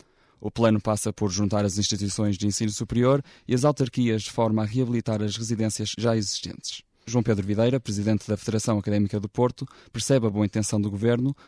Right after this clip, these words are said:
mas põe em causa a celeridade dos resultados. O presidente da fap manifestou que o problema já existiu este ano e que vai voltar a existir no próximo. Esta não foi a única medida do governo para o ensino superior.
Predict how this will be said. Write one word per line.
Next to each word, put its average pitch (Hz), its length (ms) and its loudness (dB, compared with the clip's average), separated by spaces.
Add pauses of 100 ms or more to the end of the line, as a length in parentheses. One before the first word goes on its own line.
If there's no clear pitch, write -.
mas 123 180 2
põe 151 140 4
em 131 80 6
causa 113 420 2
a 110 100 -2
celeridade 107 680 0
dos 107 160 -2
resultados. 101 640 -6 (260)
O - 80 -6
presidente 147 400 0
da 110 80 0
fap 123 360 -2
manifestou 120 540 2
que 117 140 -6
o 107 40 -2
problema 117 440 2
já 123 160 2
existiu 117 480 0
este 113 300 0
ano 120 260 0 (320)
e 123 100 -4
que - 60 -6
vai 135 140 4
voltar 117 280 0
a 107 40 2
existir 107 280 -2
no 104 120 0
próximo. - 360 -12 (960)
Esta 117 240 4
não 117 80 8
foi 113 160 4
a 110 60 10
única 110 260 6
medida 110 300 4
do 104 100 -4
governo 117 320 2
para 117 120 -2
o 117 40 2
ensino 113 240 0
superior. 101 500 -4